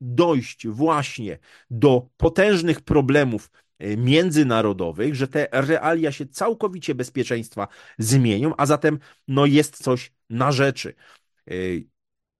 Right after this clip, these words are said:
tutaj warto podkreślić cały czas, że wojna na Ukrainie to nie jest polska wojna.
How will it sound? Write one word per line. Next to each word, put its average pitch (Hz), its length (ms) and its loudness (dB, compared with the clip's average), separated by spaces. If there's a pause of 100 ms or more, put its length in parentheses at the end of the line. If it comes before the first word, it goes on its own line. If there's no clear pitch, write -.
tutaj 127 300 2
warto 135 320 2
podkreślić 127 640 -4
cały 160 460 2
czas, - 420 -6
że 101 220 -2
wojna 131 380 2
na 139 140 0
Ukrainie 123 680 -4 (100)
to 113 140 -2
nie 110 260 0
jest 123 260 -4
polska 110 420 -2
wojna. 101 420 -2